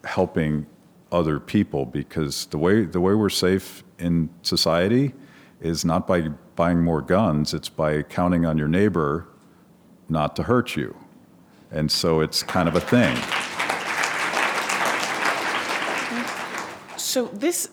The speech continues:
Speaker 2: I think Matt's point, um, as I was listening to you, um, I was contrasting what you s-, are saying and, frankly, what I've known from, you know,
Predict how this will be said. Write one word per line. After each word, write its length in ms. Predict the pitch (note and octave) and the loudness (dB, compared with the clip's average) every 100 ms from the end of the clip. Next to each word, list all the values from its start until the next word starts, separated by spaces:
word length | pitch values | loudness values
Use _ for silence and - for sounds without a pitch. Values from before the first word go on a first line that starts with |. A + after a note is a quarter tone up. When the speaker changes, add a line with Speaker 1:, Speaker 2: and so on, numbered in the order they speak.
| - | -8
Speaker 2:
I 120 | A3+ | -8
think 280 | - E4 - | -8 -10 -4
Matt's 360 | F#3+ F3+ F3 | 0 0 -2
point, 440 | - F#3+ E3 C#3+ - | -6 -4 -2 -4 -4
um, 380 | D3+ C#3 C3+ - | -4 -4 -6 -4
as 100 | E3+ | 0
I 80 | F3+ | 2
was 140 | F3 | 2
listening 420 | F#3 A3 A3 F#3 D3 | 2 0 0 -2 -4
to 140 | - | -6
you, 460 | C#3+ C#3 C3 B2+ B2+ - | -6 -4 -4 -4 -8 -10
um, 400 | D3+ C#3+ B2+ B2 - _ | -8 -6 -8 -12 -16 _
I 140 | D3+ D3+ | -6 -4
was 420 | C#3+ C3+ - - - - _ _ _ | -4 -6 -8 -14 -18 -20 _ _ _
contrasting 1120 | - F3+ - - F3 E3+ - - D#3 D3 C3+ | -6 -6 -4 -4 -4 -4 -6 -4 -2 -2 -4
what 200 | C#3 - | -4 -6
you 440 | C#3+ D#3+ F3 F3 | -6 -6 -4 -4
s-, 300 | F3 - - - | -6 -8 -10 -8
are 120 | C#3+ B2 | -6 -6
saying 640 | - F3 D3+ C#3 B2+ B2 | -4 -4 -2 -4 -4 -6
and, 400 | - G3+ F#3+ D3+ | -2 -2 0 -4
frankly, 380 | - E3 D3+ C#3+ | -4 -6 -4 -4
what 140 | C3 B2+ | -4 -4
I've 180 | B2+ | -6
known 240 | C3 C3 B2+ | -4 -4 -4
from, 320 | A#2+ B2+ A2+ | -6 -8 -8
you 120 | B2 | -10
know, 180 | A#2 A2 | -10 -12